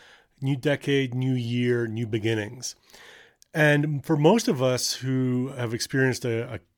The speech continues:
kind of financial year end just now, we're now into planning mode or even executing mode into the new year. When we're looking at planning and, and, and thinking about this year,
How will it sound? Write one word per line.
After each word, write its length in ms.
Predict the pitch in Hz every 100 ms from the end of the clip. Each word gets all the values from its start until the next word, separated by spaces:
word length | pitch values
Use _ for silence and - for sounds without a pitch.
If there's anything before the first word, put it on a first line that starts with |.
| -
kind 120 | 120
of 80 | -
financial 360 | 123 127 127
year 320 | 113 120 120 117
end 520 | 120 120 113 110 139 _
just 280 | - 107 -
now, 200 | 113 110
we're 140 | 107
now 320 | 113 117 117
into 800 | 120 113 107 - 113 110 107 104 104
planning 420 | - 123 120 113
mode 400 | 110 113 110 110
or 140 | 104 104
even 200 | 107 107
executing 540 | 101 - - 104 95
mode 380 | 101 101 95 - -
into 260 | 104 104
the 140 | 95 95
new 200 | 101 98
year. 460 | 95 101 98 123 - - - - - - - - _ _
When 160 | 147 160
we're 60 | 165
looking 460 | 233 254 202 117 - - -
at 340 | 139 123 -
planning 340 | - 143 143 135
and, 140 | 123
and, 300 | 127 110 120 120
and 160 | 104
thinking 300 | - 143 131
about 400 | 117 120 113 113 -
this 280 | 123 120 -
year, 340 | 110 107 113